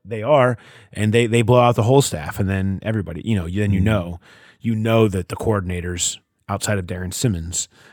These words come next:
Speaker 1: uh, would, would, would be gone, um, a-, along with the top level staff,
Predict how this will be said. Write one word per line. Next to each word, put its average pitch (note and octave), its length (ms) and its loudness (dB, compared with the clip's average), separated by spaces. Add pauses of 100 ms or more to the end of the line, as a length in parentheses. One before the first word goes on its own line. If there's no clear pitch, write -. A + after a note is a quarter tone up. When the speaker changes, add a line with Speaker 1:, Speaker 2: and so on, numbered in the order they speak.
(120)
Speaker 1:
uh, F2+ 280 -6
would, F2+ 260 -8 (140)
would, F#2 180 -8 (160)
would F2 120 -10
be F2 100 -12
gone, F2 420 -8 (460)
um, F2+ 300 -12
a-, F2 160 -10
along F2+ 280 -8
with E2+ 100 -14
the - 60 -20
top F#2 260 -10
level F2 220 -8
staff, - 600 -6